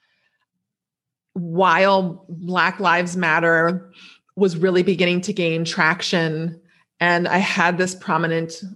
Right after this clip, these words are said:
position, and I was in this token role and, uh,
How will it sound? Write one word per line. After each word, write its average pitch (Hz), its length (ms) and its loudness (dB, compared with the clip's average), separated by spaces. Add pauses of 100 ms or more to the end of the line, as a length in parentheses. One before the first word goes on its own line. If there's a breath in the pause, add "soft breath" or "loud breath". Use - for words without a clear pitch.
position, 170 480 -2
and 160 120 0
I 160 120 2
was 165 240 0
in 165 140 -6
this 165 180 -4
token 165 600 -4 (320 loud breath)
role 185 800 2 (640 loud breath)
and, 170 880 2 (160)
uh, 156 540 0